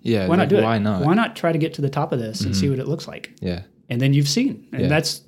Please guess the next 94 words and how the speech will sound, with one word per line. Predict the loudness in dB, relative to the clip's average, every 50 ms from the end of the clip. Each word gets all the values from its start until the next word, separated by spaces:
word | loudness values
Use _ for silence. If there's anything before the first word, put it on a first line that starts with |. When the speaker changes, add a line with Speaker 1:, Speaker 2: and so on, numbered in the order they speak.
| -6
Speaker 2:
that's | -6 -4 -4 0
justification | 0 0 0 -2 -4 -2 0 0 2 2 0
enough. | 0 0 0 -4 -6 -6
Speaker 1:
Yeah, | -4 -2 -2 -2 -2 -2
I, | 0 0
Speaker 2:
So | 0 0 -2 -2
Speaker 1:
that's, | -2 -2 -2 -2
like, | -2 -2 -2
a | -2 -2
good | -2 0 0
way | 0 0
to | 0
look | -2 -2 -2
at | -4 -4
things. | -4 -4 -4
So, | -4
like, | -4 -4 -2 0
why | 0 2 2
not | 2 0 0 0 -2 -4 -4 -4
do | -2 -2
a | 0
lot | 0 -2 -2 -4
of | -6
things? | -6 -8 -10 -10 -10 -12 -14 -16 -16 -18 _ _ -4
I | -2
Speaker 2:
Mm-hmm. | 0 2 2
Speaker 1:
mean, | 2 2 0 -2 -6 -6 -8
obviously | -6 -6 -6 -6 -6 -6
not, | -6 -6 -8
like, | -12 -14 -12
stupid | -12 -10 -10 -10 -8 -6 -6 -4 -4 -6 -6 -6
things. | -6 -6 -6 -6 -6
Like, | -6 -4 -4
let's | -2 -2 0
Speaker 2:
Yeah. | 0 0
Speaker 1:
not | 0 -2 -2
jump | -2 -2 -2 -2 0
off | -2 -2 -2 -4 -6
of | -8 -6 -4
this, | -4 -4 -4 -4 -8 -10 -12 _ _ -20 -20 -18 -2 4
try | 8 10
Speaker 2:
No, | 12 12 12
Speaker 1:
to | 10 10
roll | 10 8 8
down | 6 4 2
this | 2 2
mountain. | 2 2 2 4 6 8
Speaker 2:
but, | 8 8 8
like, | 6 6 6 6 4 0 -10 -14 -20 -20 -20 -20 _ _ -20 _ _ _ _ -4
let's | -4 -2 -2
see | 0 4 4 4
if | 4 4
we | 2 2 4
can | 4 6
jump | 6 6 6 6 8
over | 6 6 6 4
this | 2 2 0
river. | 0 0 0 2 0 -2 -6 -4 0
Do | 2
you | 4 6
Speaker 1:
Yeah. | 6
Speaker 2:
think | 4 4
we | 2 0
can? | 0 0 0 2 2 4 4
Speaker 1:
Yeah. | 6 6 6 6
Speaker 2:
Let's | 4 2 0
try | -2 0 0 2 0
it. | 0 0 2
Speaker 1:
Yeah. | 2 2 4 2 2 0 0
Speaker 2:
You | 2 2
might | 2 2 2 2
land | 2 4 4 4
in | 4
the | 4 4
river. | 4 4 4 2 0 2
Speaker 1:
You | 2
might | 4 4 4 6
get | 6 6 6
wet, | 8 6 6 4 4
but | 4 4 4 4 2 -2
Speaker 2:
<laughs> | -6 -6 -6 -6 -4 -2
I | 0 0
don't | 2 4 4
know. | 4 4 2
Speaker 1:
it's | 0 -4
not | 0 0 2
Speaker 2:
We'll | 2
Speaker 1:
a | 2
Speaker 2:
see. | 0
Speaker 1:
cliff | 0 0 2 4 4 2 2 0
or | 0 0 0 0 -2
something. | -4 -4 -2 -2 0 0 0
Yeah. | 2 2 2
Speaker 2:
Yeah. | 2 0 -2